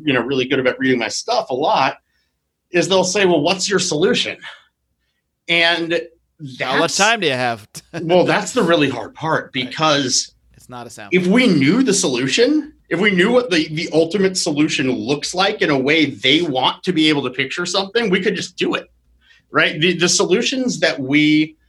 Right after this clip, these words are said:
Speaker 1: when we say market solutions and get government out of the way, we're not actually saying nothing. We're saying that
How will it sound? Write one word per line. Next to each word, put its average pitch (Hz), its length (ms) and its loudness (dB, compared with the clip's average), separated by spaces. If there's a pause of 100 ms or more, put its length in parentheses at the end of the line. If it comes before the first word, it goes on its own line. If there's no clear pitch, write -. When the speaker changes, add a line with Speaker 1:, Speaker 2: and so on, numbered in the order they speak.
(140)
Speaker 1:
when 156 180 4
we 208 160 0
say 196 340 2
market 147 520 0
solutions 135 720 -2
and 127 140 -6
get 151 200 -2
government 147 420 0
out 139 180 2
of 123 100 -6
the 127 100 -2
way, 123 420 4
we're 139 160 -2
not 226 160 0
actually 220 420 0
saying 156 420 0
nothing. 123 500 -2
We're 127 120 -4
saying 175 520 -2
that 147 320 0